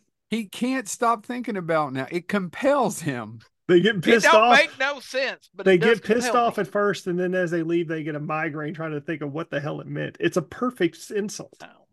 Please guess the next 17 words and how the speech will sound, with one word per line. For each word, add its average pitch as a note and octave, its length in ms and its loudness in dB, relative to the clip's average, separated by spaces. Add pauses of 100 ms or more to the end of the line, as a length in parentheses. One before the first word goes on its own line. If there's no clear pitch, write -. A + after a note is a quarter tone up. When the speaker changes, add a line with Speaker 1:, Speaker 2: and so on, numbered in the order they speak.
(160)
Speaker 3:
much G#3+ 240 -6
like G3+ 260 -4
if F3+ 120 -12
it E3+ 120 -10
wasn't G3 360 -6
for F3+ 100 -20
that E3+ 220 -4
stupid F#3+ 380 -8
horse, F3+ 600 -4
I C#3+ 100 -2
wouldn't D#3+ 220 -4
have - 100 -8
Speaker 1:
Oh. E3+ 60 -2
Speaker 3:
wasted F3 300 -4
that D#4+ 180 -2
year F3 220 -6
at - 40 -10